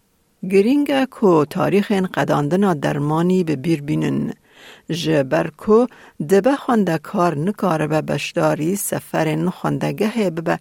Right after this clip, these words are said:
gerdem di ser dermanî re çûbe. Li Astralya, ji bo bi destxistina derziyên adrenalin, epipin yan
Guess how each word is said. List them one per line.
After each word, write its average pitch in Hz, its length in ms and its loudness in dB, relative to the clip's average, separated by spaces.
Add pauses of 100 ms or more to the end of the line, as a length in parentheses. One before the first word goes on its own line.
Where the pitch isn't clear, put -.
(300)
gerdem 170 800 0
di 151 80 -2
ser 143 360 -2
dermanî 147 600 0
re 143 280 -4
çûbe. 160 440 -2 (1000)
Li 185 160 2
Astralya, 165 800 0 (360)
ji 156 380 -2
bo 160 180 2
bi 147 140 0
destxistina 151 800 -2
derziyên 156 720 0
adrenalin, 180 960 2 (260)
epipin 208 720 2
yan 165 460 2